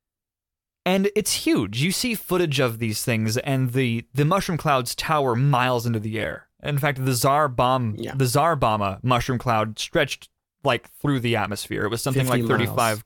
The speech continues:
Speaker 1: kilometers. Yeah.
Speaker 2: fifty miles. Yeah.
Speaker 1: Fifty miles into
Speaker 2: Insane.
Speaker 1: the, straight into the sky.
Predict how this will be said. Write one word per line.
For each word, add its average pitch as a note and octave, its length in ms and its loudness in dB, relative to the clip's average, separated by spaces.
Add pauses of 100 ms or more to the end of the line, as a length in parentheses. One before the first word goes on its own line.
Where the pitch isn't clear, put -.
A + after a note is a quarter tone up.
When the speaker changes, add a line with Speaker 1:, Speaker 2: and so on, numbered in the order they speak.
Speaker 1:
kilometers. A2+ 400 0
Yeah. A2+ 160 2
Speaker 2:
fifty B2 160 -10
miles. A#2 340 -8
Yeah. A2+ 140 -8
Speaker 1:
Fifty D#3 220 -2
miles B2+ 360 2
into A#2+ 200 -2
Speaker 2:
Insane. A2 160 -2
Speaker 1:
the, - 60 -8 (160)
straight D3 300 -2
into B2 140 -2
the G#2+ 80 -6
sky. - 300 -6